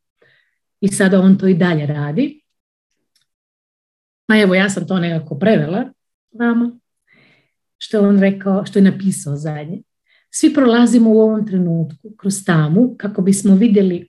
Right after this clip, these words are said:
ono što sjaji u nama. Možda si umoran, možda više ne vidiš smisao. Trenutak je da pobijedimo strah koji nas paralizira. Ovo je plan božanski,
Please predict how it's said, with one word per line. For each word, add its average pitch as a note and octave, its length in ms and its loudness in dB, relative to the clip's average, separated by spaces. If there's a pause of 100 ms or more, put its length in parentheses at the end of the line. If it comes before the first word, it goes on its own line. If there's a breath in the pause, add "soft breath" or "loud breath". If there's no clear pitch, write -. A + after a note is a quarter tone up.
ono G3 260 2
što F3+ 220 -14
sjaji F3+ 680 -4
u G3 80 -2
nama. C#3 420 0 (1400)
Možda B3+ 260 0
si B3 220 -2
umoran, D#3 680 -4 (480)
možda A3 220 2
više A#3 300 2
ne G3 80 2
vidiš F#3+ 320 0
smisao. D#3+ 540 -4 (1700 soft breath)
Trenutak B3 500 2
je G3+ 60 -8
da A3 120 -4
pobijedimo G3+ 540 2
strah F3+ 460 -6 (480)
koji F#3+ 180 0
nas F#3 260 -2
paralizira. E3 720 -2 (1500)
Ovo A3 260 -2
je F#3+ 180 -2
plan F#3+ 380 4
božanski, C#3 840 -2